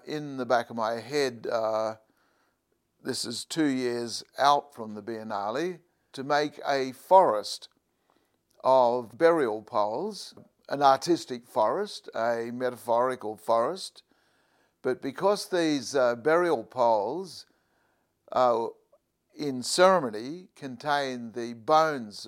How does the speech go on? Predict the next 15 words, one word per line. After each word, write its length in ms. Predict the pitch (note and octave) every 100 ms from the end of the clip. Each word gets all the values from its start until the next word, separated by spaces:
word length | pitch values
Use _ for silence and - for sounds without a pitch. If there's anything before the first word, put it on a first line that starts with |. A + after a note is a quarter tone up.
| -
of 200 | B2 G#2
deceased 520 | A2+ - D#3 C#3+ -
people, 420 | A#2 G#2 - F3 G3+ _ _ _ _ _ _ _ _ _ _ _ _ _ _ -
uh, 300 | A#2 A2 G#2
in 220 | - A#2+
ceremony 580 | A2 - C#3 B2 A#2+ A2+
and 160 | G#2+ A#2+
ritual, 600 | D#3+ F3 A#2 G2+ B2+ D3+ _ _ _ _ _ -
uh, 180 | A#2+ A#2+
this 240 | C3+ C#3+
would 180 | C3+ C3
also 460 | D#3+ F#3 - A2 G#2+
be 320 | A2+ A#2 B2
like 280 | A#2 A#2 A#2+
a 460 | A#2+ A#2+ A#2+ B2